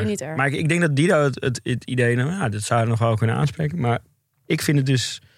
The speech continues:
Speaker 2: heel gezellig om, ehm, om samen te slapen.
Speaker 1: Ik, ik vind het ook gezellig. Ik hou van gezelligheid. Laat daar
Speaker 2: Mijn
Speaker 1: geen
Speaker 2: kinderen kruipen er ook vaak bij. En dat, ja,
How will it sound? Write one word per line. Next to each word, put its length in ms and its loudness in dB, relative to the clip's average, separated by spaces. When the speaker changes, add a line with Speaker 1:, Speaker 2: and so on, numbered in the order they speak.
Speaker 2:
heel 240 4
gezellig 540 2
om, 280 0
ehm, 320 -2
om 140 0
samen 320 -2
te 60 -8
slapen. 360 -4
Speaker 1:
Ik, 120 -16
ik 160 -4
vind 180 0
het 100 2
ook 60 -4
gezellig. 320 -2
Ik 120 -8
hou 220 0
van 140 -6
gezelligheid. 800 -2
Laat 300 -4
daar 100 0
Speaker 2:
Mijn 80 4
Speaker 1:
geen 60 0
Speaker 2:
kinderen 320 2
kruipen 340 2
er 60 4
ook 100 0
vaak 200 0
bij. 240 0
En 140 0
dat, 100 4
ja, 220 0